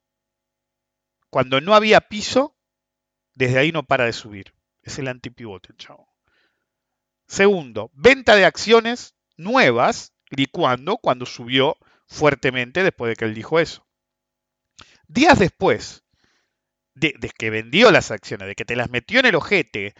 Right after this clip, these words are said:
declara que no hay justificación para el precio y que estaba cara la compañía. De nuevo le falló. Claramente la intentaba bajar.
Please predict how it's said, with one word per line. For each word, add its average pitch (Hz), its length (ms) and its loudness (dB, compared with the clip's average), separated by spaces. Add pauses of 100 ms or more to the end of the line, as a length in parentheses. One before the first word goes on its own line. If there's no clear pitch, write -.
(240)
declara 127 680 0 (540)
que 165 160 0
no 208 180 0
hay 247 160 4
justificación 185 960 -2
para 147 180 2
el 123 140 0
precio 190 540 -4 (240)
y 143 80 -12
que - 120 -2
estaba 160 440 4
cara 123 340 2
la 98 120 -8
compañía. 101 600 -14 (380)
De 127 160 -4
nuevo 160 280 2
le 147 120 4
falló. - 480 -4 (220)
Claramente 269 500 2
la 151 100 2
intentaba 123 540 4
bajar. 123 440 0